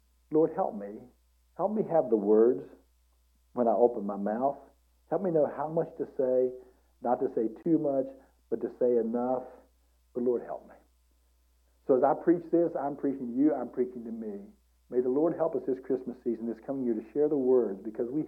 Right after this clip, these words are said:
have the message of eternal life that everyone needs to hear. Let's pray together and ask God to help us, okay? We'll ask the worship team to come up as I'm praying,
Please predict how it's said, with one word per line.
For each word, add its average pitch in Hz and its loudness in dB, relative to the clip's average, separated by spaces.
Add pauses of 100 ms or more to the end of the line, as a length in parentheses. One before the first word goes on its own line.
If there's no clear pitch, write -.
have 156 -6
the 131 -8
message 123 -8
of 117 -10
eternal 110 -8
life 98 -8 (380)
that 113 -10
everyone 101 -6
needs 80 -16
to 73 -18 (100)
hear. - -20 (1900)
Let's 127 -6
pray 98 -6
together 87 -10
and 80 -10
ask 85 -12
God 87 -8
to - -16
help - -14
us, 73 -20 (100)
okay? 120 -8 (440)
We'll 120 2
ask 117 -2
the 110 -10
worship 120 2
team 123 2
to 117 0
come 120 -4
up 120 -4
as 101 -10 (100)
I'm 90 -12
praying, 127 -2